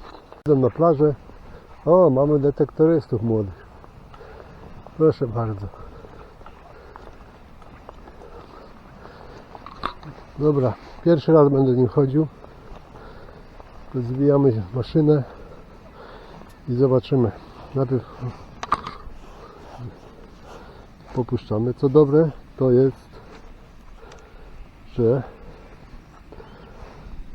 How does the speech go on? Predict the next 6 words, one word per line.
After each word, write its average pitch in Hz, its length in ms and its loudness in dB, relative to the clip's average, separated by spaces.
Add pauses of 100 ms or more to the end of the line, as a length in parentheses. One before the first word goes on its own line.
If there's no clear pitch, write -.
(320)
tu 143 100 -2
jest 127 200 -2
zabezpieczenie, 131 640 0
jak, 123 240 0 (1600)
jak 135 340 2
w, 120 380 4